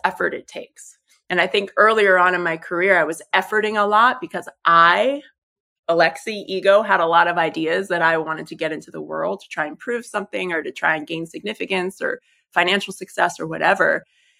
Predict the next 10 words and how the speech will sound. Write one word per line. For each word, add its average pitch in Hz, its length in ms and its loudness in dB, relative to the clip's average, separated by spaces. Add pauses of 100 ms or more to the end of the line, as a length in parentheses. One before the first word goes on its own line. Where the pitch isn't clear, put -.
(360)
And 202 160 4
there's 196 160 2
just - 260 -4
so 196 140 4
much 202 240 0
less 180 400 2
efforting, 160 440 -4 (200)
not - 240 2
less 254 240 2
work, - 380 4